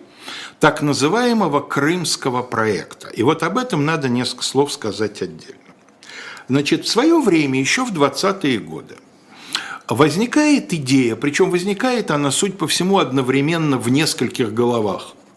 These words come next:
Возникает идея, э, создания еврейской области на территории Советского Союза.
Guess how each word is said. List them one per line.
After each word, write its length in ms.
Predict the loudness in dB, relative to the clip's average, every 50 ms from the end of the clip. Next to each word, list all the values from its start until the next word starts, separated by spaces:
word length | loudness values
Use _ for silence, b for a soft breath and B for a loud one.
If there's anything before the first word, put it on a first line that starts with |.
| _ _ _ _ _ _ _ _ -20 B B B B B B B B B B B B
Возникает 720 | 4 4 4 2 -4 -2 0 2 4 4 4 2 2 -4
идея, 600 | -4 -2 0 0 2 2 2 2 2 0 0 -2 -4 -6 -10 -4 -2
э, 360 | 0 0 2 2 2 2 2
создания 800 | 2 2 0 0 0 0 -2 0 2 2 4 4 2 2 2 2
еврейской 840 | 2 2 0 0 2 0 0 0 0 0 0 -2 0 0 -2 -2 -2 -2 2
области 920 | 4 6 6 4 2 0 -4 -4 -2 -2 -2 -2 -2 -2 -2 -2 -2 -2 -4 -10 -20 _ _ _ B B B B B B B
на 260 | 2 4 6 6 4
территории 600 | 4 2 0 0 0 0 2 4 4 4 4 2
Советского 640 | 0 0 0 2 2 2 0 -2 -4 -6 -4 -4 -4
Союза. 500 | -4 -6 -8 -8 -14 -16 -18 -20 -20